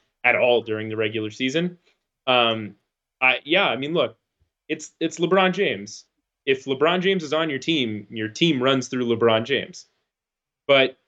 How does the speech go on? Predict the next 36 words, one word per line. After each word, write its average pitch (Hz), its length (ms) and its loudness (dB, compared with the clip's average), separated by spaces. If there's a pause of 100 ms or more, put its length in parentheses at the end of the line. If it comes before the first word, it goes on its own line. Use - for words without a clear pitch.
(160)
the 135 240 -4
reason 165 320 -2
you 180 120 4
have 135 100 0
Russell 147 240 2
Westbrook 120 340 0
and 113 80 -8
the 107 60 -6
reason 127 220 0
you 127 60 2
have 113 60 2
Anthony 117 320 0
Davis 110 480 2
is 120 240 -4
so 127 140 4
that 117 160 2
you 123 100 -8
don't 156 340 0
have 139 380 -2
to 131 120 -10
do 120 200 -6
that 113 300 -2
all 120 200 4
the 117 100 -8
time. 90 340 -8 (720)
And 139 100 -10
so 143 140 2
I 139 80 6
think, 190 420 0 (220)
especially 160 680 0
in 117 80 -2
the 113 60 -4
first 127 420 0
couple 123 320 0
weeks, 127 460 -4
well, 127 360 2